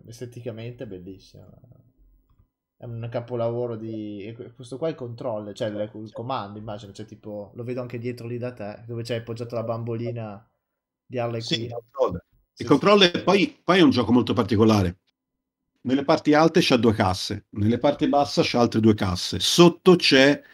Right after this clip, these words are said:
Speaker 2: il, ehm, un volume
Speaker 1: Mhm.
Speaker 2: che serve per mettere le cuffie. Tu metti le cuffie
Speaker 1: Ah.
Speaker 2: e puoi regolarti il volume in cuffie.
Speaker 1: Mhm.
Speaker 2: Il controller si può muovere, ehm, alto, basso, quindi puoi muovere le cloche alto e basso, destra e sinistra.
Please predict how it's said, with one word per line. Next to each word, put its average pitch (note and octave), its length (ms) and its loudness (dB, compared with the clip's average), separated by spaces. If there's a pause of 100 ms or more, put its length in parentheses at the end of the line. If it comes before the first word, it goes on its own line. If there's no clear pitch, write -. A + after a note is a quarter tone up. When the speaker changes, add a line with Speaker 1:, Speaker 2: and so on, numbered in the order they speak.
(260)
Speaker 2:
il, B2+ 440 12
ehm, A2+ 480 6
un A#2+ 160 6
volume B2 640 8 (760)
Speaker 1:
Mhm. A#2 220 -12
Speaker 2:
che F#3 120 4
serve D#3 280 4
per D#3 140 6
mettere B2 260 4
le G#2+ 60 2
cuffie. A2 460 2 (180)
Tu B2 100 -8
metti G#2 240 0
le E3 80 4
cuffie C#3 600 -2 (100)
Speaker 1:
Ah. C#3 200 -10
Speaker 2:
e A2+ 80 -8
puoi A#2+ 160 0
regolarti A#2 420 2
il G#2+ 60 2
volume G2+ 260 4
in F#2 60 0
cuffie. - 340 -12 (680)
Speaker 1:
Mhm. C#3 260 -10 (320)
Speaker 2:
Il D#3+ 480 10
controller E3 600 6
si - 120 -6
può C3 120 2
muovere, G#2+ 720 2 (100)
ehm, F2 800 -8 (340)
alto, B2+ 360 0
basso, A#2 640 0
quindi G2 240 -4
puoi G2+ 160 -4
muovere G#2+ 540 0
le G2+ 140 -6
cloche G#2+ 300 -2
alto G2+ 160 -2
e C3+ 40 0
basso, E3+ 280 0
destra A2 300 2
e G#2 40 0
sinistra. - 540 -4